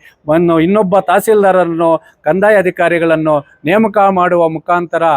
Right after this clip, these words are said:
ಸಾವಿರಾರು ಕೋಟಿ ಬೆಲೆ ಬಾಳುವ ಸಾವಿರಾರು ಎಕರೆ, ಆ, ಸರ್ಕಾರಿ ಭೂಮಿಯನ್ನು ಉಳಿಸಬೇಕು. ಇಲ್ಲವಾದರೆ ಮುಂದಿನ ದಿನಗಳಲ್ಲಿ ರೈತ ಸಂಘದ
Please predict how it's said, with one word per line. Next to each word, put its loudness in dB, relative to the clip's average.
ಸಾವಿರಾರು 2
ಕೋಟಿ -4
ಬೆಲೆ -4
ಬಾಳುವ -2
ಸಾವಿರಾರು 2
ಎಕರೆ, 0
ಆ, 0
ಸರ್ಕಾರಿ 0
ಭೂಮಿಯನ್ನು 0
ಉಳಿಸಬೇಕು. 0
ಇಲ್ಲವಾದರೆ 0
ಮುಂದಿನ -2
ದಿನಗಳಲ್ಲಿ 2
ರೈತ 0
ಸಂಘದ 0